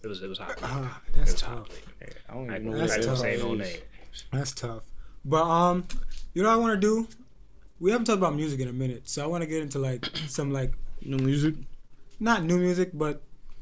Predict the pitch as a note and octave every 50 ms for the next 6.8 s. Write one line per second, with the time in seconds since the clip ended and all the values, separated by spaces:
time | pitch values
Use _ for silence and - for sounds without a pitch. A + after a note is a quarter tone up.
0 | - - - - - - A3 G#3 - F#3 D#3 C#3 C3 B2+ C#3 C3+ C3 B2+ C3 C3
1 | B2+ B2+ C3 C3+ C3+ C#3+ C3+ - - G#2 F#2 E2 D2 F2+ - - - - - -
2 | - - - - - - - - F#3+ F#3+ F#3+ F#3+ F#3+ F#3+ F#3+ G#3 F#3+ G3 G3 G3
3 | G3 - G3 F#3+ F#3 F3+ F3 F3+ F#3 F#3 F#3+ G3+ G#3+ G#3+ G3+ - - - _ -
4 | D#3+ D3+ D3 - D3+ D3+ E3 E3 - - - - - - _ - - _ - -
5 | G2+ F#2+ - G#2+ G2+ F#2 - C3 C#3 C#3 C3 B2+ - C3 B2+ C3+ C3 - - -
6 | - - - - C3+ C3+ C3+ C#3+ D3 C#3+ C3 - D3 C#3+ C#3+ C#3+